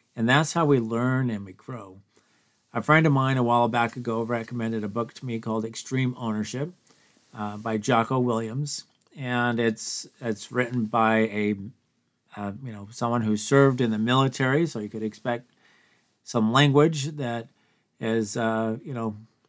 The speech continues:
may, may not be for your, your young children at the very least, or maybe not even for you. I'm sensitive to, to language as well. And,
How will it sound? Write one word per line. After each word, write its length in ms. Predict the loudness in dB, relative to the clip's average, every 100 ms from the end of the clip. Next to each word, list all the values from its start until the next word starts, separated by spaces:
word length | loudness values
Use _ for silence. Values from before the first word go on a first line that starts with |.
| -8
may, 240 | -2 0
may 200 | 0 0
not 280 | 2 0 0
be 160 | 0 0
for 200 | 0 -2
your, 260 | 0 0
your 200 | -2 -2
young 280 | 0 0 0
children 380 | -4 -4 -4 -8
at 120 | -10
the 80 | -10
very 240 | -10 -10
least, 340 | -6 -6 -4 -6
or 80 |
maybe 460 | -6 -2 0 0 -2 -4
not 180 | -2 0
even 200 | 2 0
for 120 | 0
you. 400 | 2 4 4 0 -4
I'm 220 | -4 -2
sensitive 560 | -4 -4 -2 -4 -6
to, 320 | -6 -6 -6 -10 _
to 100 | -12
language 460 | -6 -6 -6 -8 -10
as 180 | -12 -4
well. 300 | -4 -4 -10 _ _ _ _ _ _ _ -4
And, 460 | 0 0 0 -4